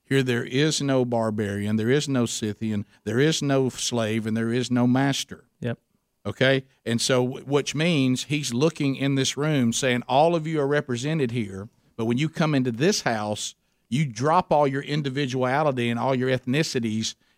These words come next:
Speaker 1: and you become one race of people as followers of Christ."
Speaker 2: Yep.
Speaker 1: And, and that's clear in Scripture. You, you go into Ephesians, and he says, "Hey, Gentiles, at one time, y'all were so far off.
Speaker 2: Yep.
Speaker 1: You, you,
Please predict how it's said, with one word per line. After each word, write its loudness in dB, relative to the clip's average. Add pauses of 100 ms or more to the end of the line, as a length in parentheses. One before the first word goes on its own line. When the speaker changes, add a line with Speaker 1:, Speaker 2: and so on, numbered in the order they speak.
Speaker 1:
and 0
you 0
become -2
one 0
race 2
of -8
people -2
as -6
followers -2
of -10
Christ." 0
Speaker 2:
Yep. -4 (600)
Speaker 1:
And, 0
and 0
that's 0
clear 2
in 0
Scripture. -4 (340)
You, 4
you 0
go 2
into 0
Ephesians, 0
and -6
he -4
says, -4
"Hey, 4 (180)
Gentiles, 0
at -8
one 2
time, 2
y'all 4
were 2
so -2
far 0
off. -2 (640)
Speaker 2:
Yep. -4 (380)
Speaker 1:
You, 6
you, 0